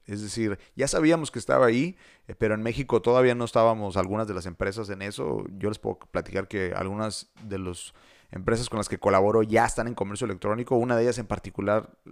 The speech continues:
le está yendo excelente. Eh, entonces, considérenlo. Es, es una de las herramientas por las cuales probablemente mucha, mucha gente va a comprar ya permanentemente.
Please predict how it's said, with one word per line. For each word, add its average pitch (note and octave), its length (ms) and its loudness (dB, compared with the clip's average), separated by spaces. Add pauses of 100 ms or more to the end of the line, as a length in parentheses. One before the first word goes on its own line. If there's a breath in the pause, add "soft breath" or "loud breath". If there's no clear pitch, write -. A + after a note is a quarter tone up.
(120)
le F2+ 180 -12
está G2+ 160 -6
yendo A#2 240 -2
excelente. A#2 720 0 (400 loud breath)
Eh, G2 480 -4 (600 soft breath)
entonces, A#2+ 640 -4
considérenlo. A#2 680 2
Es, A2+ 260 -2
es B2 160 -4
una C#3 200 2
de B2+ 80 8
las G2 440 -2
herramientas G#2+ 680 -6
por G2 180 -6
las F#2+ 140 -4
cuales A2 400 2
probablemente A2+ 680 -2
mucha, A#2+ 460 -10
mucha B2 280 -10
gente B2 300 -6
va A2+ 120 2
a G#2+ 60 -2
comprar A2 420 2
ya G#2+ 220 0
permanentemente. F#2+ 960 -2